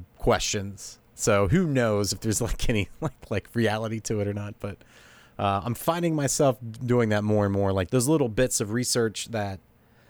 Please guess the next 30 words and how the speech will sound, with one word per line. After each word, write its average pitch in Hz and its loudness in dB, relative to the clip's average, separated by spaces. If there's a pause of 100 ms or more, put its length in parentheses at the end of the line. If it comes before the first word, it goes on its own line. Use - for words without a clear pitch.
(220)
maybe 139 4
won't 127 4
have 131 0
much 123 -2
bearing 110 2
on 117 0
the 110 -2
story 120 0
itself, 127 0
but 104 -2
it 95 -4
does 104 0
give 95 2
a 107 0
little 110 4
bit 104 2
more 104 2
flavor 104 -2
to 127 0
it. 127 -2
It's - -10
just - -8
not 101 0
officer 110 -4
this 110 0
and 104 -6
officer 104 -4
that, 107 0
which, 151 2
again, 139 2